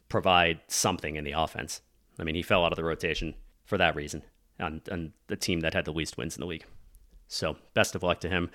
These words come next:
Corey Joseph, whom I think <laughs> caught a lot of flack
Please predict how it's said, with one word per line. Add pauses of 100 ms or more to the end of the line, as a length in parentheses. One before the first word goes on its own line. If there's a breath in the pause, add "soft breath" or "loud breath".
(400 loud breath)
Corey
Joseph, (320)
whom
I
think (100)
<laughs>
caught
a
lot
of
flack